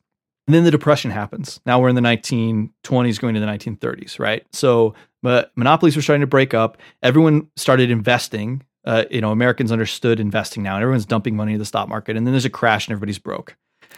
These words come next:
And what ended up happening was Lizzie's game, which had in ni-, been made in nineteen oh three, nineteen oh five goes to Arden, and then from nineteen oh five basically to nineteen twenty,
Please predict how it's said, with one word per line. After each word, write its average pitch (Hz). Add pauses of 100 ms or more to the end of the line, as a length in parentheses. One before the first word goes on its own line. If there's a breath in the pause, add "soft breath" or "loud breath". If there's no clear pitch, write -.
(240 soft breath)
And 127 (140)
what 139
ended 165
up 131
happening 127
was 107 (360)
Lizzie's 165
game, 131 (560)
which 123
had 120
in 113
ni-, 131
been 123 (320)
made 123
in 147
nineteen 135
oh 147
three, 104
nineteen 123
oh 131
five 120
goes 120
to -
Arden, 113 (320 loud breath)
and 127
then 131
from 131
nineteen 202
oh 151
five 131
basically 156
to 120
nineteen 127
twenty, 135